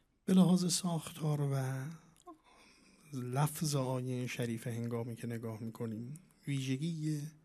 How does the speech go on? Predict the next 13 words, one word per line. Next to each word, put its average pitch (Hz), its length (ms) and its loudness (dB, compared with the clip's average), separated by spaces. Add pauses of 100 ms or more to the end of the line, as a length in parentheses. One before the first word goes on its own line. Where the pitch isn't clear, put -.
(640)
بیشتر 131 600 -4
سور 110 420 -4
مکی 131 880 -4
این 131 240 -2
است 127 340 -4
که 117 320 -6
دارای 117 640 -4 (880)
آیات 117 560 -4
کوتاه 123 800 -6 (800)
با 113 240 -4
ضرباهنگ 113 1600 -4 (200)
کوبنده، 113 1040 -2 (360)
متنتن 117 1160 -6